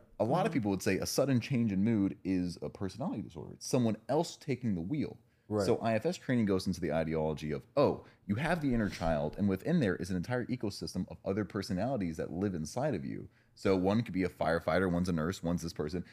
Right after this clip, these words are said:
Speaker 1: They have different roles of either protecting the child, taking care of the child, or, you know, nursing the child. And a lot of the time,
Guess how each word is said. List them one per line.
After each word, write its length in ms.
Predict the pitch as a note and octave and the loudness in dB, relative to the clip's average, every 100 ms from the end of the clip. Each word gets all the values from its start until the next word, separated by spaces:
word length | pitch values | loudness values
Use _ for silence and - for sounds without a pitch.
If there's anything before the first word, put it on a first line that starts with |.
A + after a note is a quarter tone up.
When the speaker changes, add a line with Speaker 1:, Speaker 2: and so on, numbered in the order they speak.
| - A2+ | -6 0
Speaker 1:
They 60 | |
have 100 | A2 | 2
different 260 | B2 D#3+ G#2 | 0 -2 0
roles 320 | G2+ G#2 G2 | 4 4 2
of 100 | F#2+ | 0
either 180 | E2+ F2 | 0 -2
protecting 460 | D#2 E2 - G2 A2 | -2 -2 -2 0 0
the 80 | F#2+ | 0
child, 400 | G#2 F#2 F2+ - | 0 2 2 0
taking 180 | E2 | -4
care 180 | F2+ E2+ | -2 -2
of 60 | E2 | -4
the 80 | D#2 | -4
child, 460 | F#2 D#2 E2 D#2+ | -4 0 0 -2
or, 380 | - D2+ D2 C#2+ - - _ | -2 0 0 -2 -8 -20 _
you 100 | - | 0
know, 140 | E2+ C#2 - F#2 | 0 0 -6 -2
nursing 340 | G#2 G2 F#2 | 0 0 -2
the 60 | D#2 | -2
child. 320 | - - - | -4 -4 -2
And 80 | G2 | 0
a 20 | |
lot 160 | F#2+ C3 | 4 4
of 100 | D#3 | 4
the 60 | A2+ | 4
time, 360 | G#2 F2+ F2+ | 4 4 0